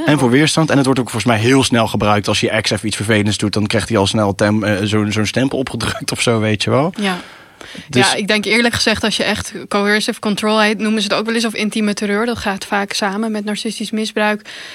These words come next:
Speaker 2: Als je dat echt meemaakt, dat je niet zo snel van alles roept. Dat je eerder een beetje inschikkelijk raakt en, eh, eh,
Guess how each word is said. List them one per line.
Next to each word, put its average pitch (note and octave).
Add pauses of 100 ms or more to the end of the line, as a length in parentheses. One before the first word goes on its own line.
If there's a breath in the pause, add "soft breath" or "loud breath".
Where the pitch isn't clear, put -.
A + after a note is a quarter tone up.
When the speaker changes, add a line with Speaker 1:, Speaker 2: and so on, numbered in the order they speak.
(120 loud breath)
Speaker 2:
Als G3+
je A3+
dat G#3
echt -
meemaakt, G#3
dat G#3
je A3
niet G#3+
zo A3
snel G3
van G#3
alles G3+
roept. G3
Dat E3+
je -
eerder F#3
een F3+
beetje G3
inschikkelijk G#3+
raakt G3
en, G#3
eh, G3+
eh, G3+